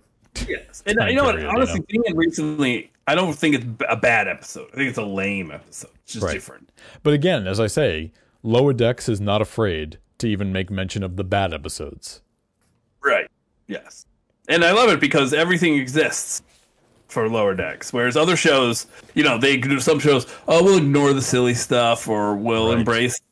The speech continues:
Speaker 1: this aspect of the show." But for Lower Decks, it all happened. It all matters.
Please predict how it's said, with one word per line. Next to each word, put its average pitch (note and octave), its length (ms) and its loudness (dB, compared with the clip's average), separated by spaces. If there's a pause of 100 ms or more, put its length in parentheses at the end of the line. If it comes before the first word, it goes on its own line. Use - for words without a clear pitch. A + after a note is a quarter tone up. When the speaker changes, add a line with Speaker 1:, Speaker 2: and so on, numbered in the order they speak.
Speaker 1:
this - 400 -2
aspect A#2 500 0
of A2+ 60 -2
the G#2 80 -2
show." G#2 280 0
But G2 180 -2
for A#2 160 -6
Lower C3+ 180 2
Decks, G2 260 -6 (360)
it E3 120 2
all D#3 200 4
happened. A#2 520 -2 (140)
It C#3+ 100 -2
all C3+ 180 2
matters. A#2 500 -2